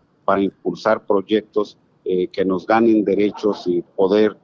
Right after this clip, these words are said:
acá en los Estados Unidos, pues, para que podamos funcionar de una forma más normal y no como ahorita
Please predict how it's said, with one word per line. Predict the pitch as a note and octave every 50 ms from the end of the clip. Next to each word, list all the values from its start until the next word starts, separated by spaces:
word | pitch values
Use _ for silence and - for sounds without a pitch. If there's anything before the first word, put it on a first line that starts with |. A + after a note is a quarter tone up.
| _ _ _ _ _ -
acá | F2 - - G#2+ G#2+
en | G#2
los | G2 F2+
Estados | - - - G#2 G#2 G2 - -
Unidos, | G2 G2 G2+ G2+ G2+ G2+ - _
pues, | - -
para | - G2 F#2 F#2 -
que | - F#2
podamos | - - G2+ G#2 A#2+ C3 C#3+ C3+ - -
funcionar | A2+ G2 - - F#2 F2+ G2 G#2+ A2+ A#2 - _ _ _ _ _ _ -
de | F#2+
una | G2+ A2 A2 G2+ F2
forma | - - G#2+ A2 G#2+ G#2+ G2+ F2+
más | F#2+ G#2 G#2+ G#2+ -
normal | G#2+ G#2 G2 F#2+ F#2+ G#2+ G#2+ G#2+ G2+ G2
y | F#2
no | G2 A2+ -
como | - A#2 G#2 G2+
ahorita | G2+ G#2+ G#2+ - - G#2 -